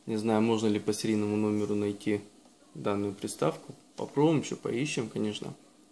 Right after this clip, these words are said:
Вот, но... Не знаю, скорее всего, успехом ничего не увенчается.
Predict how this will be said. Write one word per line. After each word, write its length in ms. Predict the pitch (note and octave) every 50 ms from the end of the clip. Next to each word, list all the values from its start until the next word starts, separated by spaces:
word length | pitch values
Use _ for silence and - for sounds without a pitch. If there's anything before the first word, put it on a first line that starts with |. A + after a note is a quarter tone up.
| _ _ - _ _ _ _ _ _ _ _ _ _ _ - - -
Вот, 320 | B2+ A2+ G#2+ G#2 G#2 G2+ - -
но... 340 | A#2 A2+ A#2+ C3+ C#3+ D#3 D3+ - - - - - - - - - - - - - - - - - - - - - - - - _ - - - - - - - - - - - - - - - - - - - - - - -
Не 120 | B2+ A#2
знаю, 280 | A2+ A2 A2+ G#2+ A2 A2
скорее 240 | - - A2+ A2+
всего, 500 | A2 - - B2+ A2+ G#2+ G#2+ G#2+ A2 - - - - - - - -
успехом 760 | C#3 - - - D3 D3 D3 C#3 A#2+ A2+ G#2+ G#2+ G#2+ G#2+ A2
ничего 320 | A2 A2 G#2+ - - B2
не 120 | B2+ B2+ B2
увенчается. 680 | A#2+ A#2 A2+ A2 - - - - - - - -